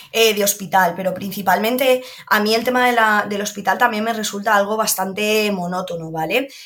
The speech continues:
Entonces sí que es verdad que he ido un poco, eh, virando y he ido centrándome más en temas de, de colectividades, pero en el sector de centros educativos y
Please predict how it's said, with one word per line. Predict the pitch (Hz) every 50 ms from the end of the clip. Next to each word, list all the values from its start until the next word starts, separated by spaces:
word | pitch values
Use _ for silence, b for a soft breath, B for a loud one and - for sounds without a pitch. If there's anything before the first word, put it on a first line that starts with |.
| B B
Entonces | - 214 208 220 214 214 - 226 233 247 240
sí | - 220
que | 208 233
es | 226 226
verdad | 226 220 214 214 220 -
que | 247 233 220 214
he | 208
ido | 208 208 190 214
un | 220 208
poco, | - 196 208 - 226 220 220 214 208 208 196 180 185 185 B B B B
eh, | - 202 202 196 190
virando | 185 185 180 185 175 196 214 226 226 220 220 254 - - _ -
y | 233 226 220 202 190 196 185 185 185 185 180 175
he | 170 170
ido | 196 190 208 208 208 208
centrándome | - - 202 196 196 190 196 202 208 214 214 208
más | 196 196 202 -
en | 226 214 196
temas | 196 190 190 196 190 - - - 208
de, | 208 202 202 196 190 185 180 175 180 B B B B _
de | 202 196 196 196 190 185 180 180
colectividades, | - 196 190 185 185 - - 185 190 190 185 185 196 226 233 -
pero | 240 220 208 202 196
en | 190
el | 190 190
sector | - 180 170 - 185 185
de | 196 214 214 208 196
centros | 196 - 180 175 175 - 208 196 220
educativos | 202 196 196 185 175 175 - 196 208 220 208 202 196 202 202 202 202 208 208 - -
y | 202 190 190 190 190 190 -